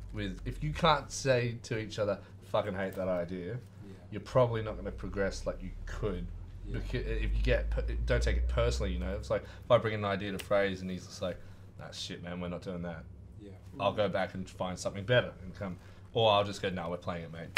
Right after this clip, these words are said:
Speaker 1: Too bad." Like, that, that, that's good because for me, like, great, I get to play my song, but in the end, if no one actually likes the song, what's, like,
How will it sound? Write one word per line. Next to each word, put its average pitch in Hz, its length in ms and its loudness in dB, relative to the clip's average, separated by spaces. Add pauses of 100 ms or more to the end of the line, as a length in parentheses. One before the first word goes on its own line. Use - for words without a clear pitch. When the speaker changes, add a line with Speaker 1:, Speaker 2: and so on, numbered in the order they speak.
(100)
Speaker 1:
Too 101 80 -8
bad." 90 380 -2
Like, 104 180 -2
that, - 320 2
that, 127 200 2
that's 120 200 0
good 147 320 2
because 131 300 0 (120)
for - 160 -2
me, 123 320 2
like, 113 200 2
great, 127 200 8
I 110 60 4
get 101 140 -4
to - 60 -14
play 117 140 2
my 104 100 -4
song, 110 280 2
but 104 120 -2
in 123 120 0
the 120 120 2
end, 120 180 2
if 104 140 -6 (320)
no 143 200 6
one 117 200 2
actually 117 320 0
likes 107 320 0
the 107 60 -8
song, 107 260 0
what's, - 200 -6 (140)
like, 95 200 -2